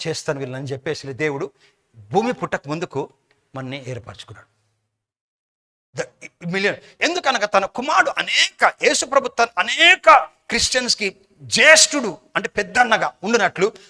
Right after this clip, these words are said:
దేవుడు వ-, దేవుడు ఎవరిని ముందుగా ఎరిగానో, ఫస్ట్ నన్ను తెలుసుకున్నాడు. ఒకరోజు టూ థౌజండ్ నైన్, ఈ నైన్టీన్త్ సెంచరీలో జనార్దన్ పుడతాడు, ఆయన నా కొడుకుకి,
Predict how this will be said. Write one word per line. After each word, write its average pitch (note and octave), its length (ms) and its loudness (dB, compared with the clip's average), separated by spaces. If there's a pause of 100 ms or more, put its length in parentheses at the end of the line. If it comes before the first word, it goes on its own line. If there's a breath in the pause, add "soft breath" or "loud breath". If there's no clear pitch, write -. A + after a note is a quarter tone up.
(120)
దేవుడు B3 480 2 (280)
వ-, C#3+ 320 0
దేవుడు C4 380 0
ఎవరిని D4 380 4
ముందుగా A#3 420 0
ఎరిగానో, F3+ 480 0 (240)
ఫస్ట్ - 280 -4
నన్ను B3+ 160 0
తెలుసుకున్నాడు. G#3 580 0 (240 soft breath)
ఒకరోజు A#3 640 0
టూ A#3 100 -2
థౌజండ్ B3 320 2
నైన్, F#3+ 360 -4
ఈ F#3+ 60 -6
నైన్టీన్త్ A3 460 -4
సెంచరీలో G#3+ 300 -4
జనార్దన్ G#3+ 520 -2
పుడతాడు, F#3+ 420 -4
ఆయన A3+ 160 0
నా A3 120 -2
కొడుకుకి, B3 720 -2